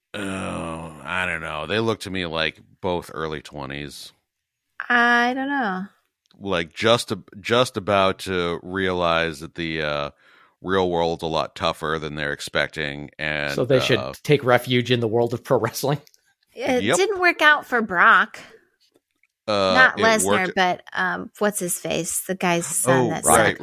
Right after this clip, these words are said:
Speaker 1: right,
Speaker 3: Brock
Speaker 1: uh,
Speaker 3: Anderson.
Speaker 1: Brock Anderson.
Speaker 2: Anderson,
Speaker 1: <laughs> I was
Speaker 2: yeah.
Speaker 1: like, "Wait a minute, you talking about, uh, Brock Lesnar's kid?" 'Cause
Speaker 2: No.
Speaker 1: I think she's getting into wrestling.
Speaker 2: Oh, yeah, that's right. She is.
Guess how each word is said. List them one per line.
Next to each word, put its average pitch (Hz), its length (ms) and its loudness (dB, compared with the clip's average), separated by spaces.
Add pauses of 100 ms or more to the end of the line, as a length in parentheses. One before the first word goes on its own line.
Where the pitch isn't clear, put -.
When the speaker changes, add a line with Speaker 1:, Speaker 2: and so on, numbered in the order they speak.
Speaker 1:
right, 90 140 2
Speaker 3:
Brock 76 180 -2
Speaker 1:
uh, 110 40 6
Speaker 3:
Anderson. 120 340 4
Speaker 1:
Brock - 140 -2
Anderson. 76 540 -6
Speaker 2:
Anderson, 196 460 0
Speaker 1:
<laughs> - 20 0
I - 20 0
was 165 120 -6
Speaker 2:
yeah. - 60 0
Speaker 1:
like, 120 200 2 (340)
"Wait 139 80 4
a 120 40 0
minute, 110 120 0
you 160 80 -2
talking 202 260 0
about, 104 360 2
uh, 87 420 0 (280)
Brock 98 220 -2
Lesnar's 95 380 -4
kid?" 160 440 -8
'Cause 87 320 -2
Speaker 2:
No. 226 580 2
Speaker 1:
I - 60 -2
think 165 200 -2
she's 131 360 -4
getting 80 260 -2
into 76 140 -6
wrestling. 73 600 -6 (680)
Speaker 2:
Oh, 208 160 -2
yeah, 202 160 2
that's 196 160 -2
right. 202 160 0
She 180 220 0
is. 180 640 -2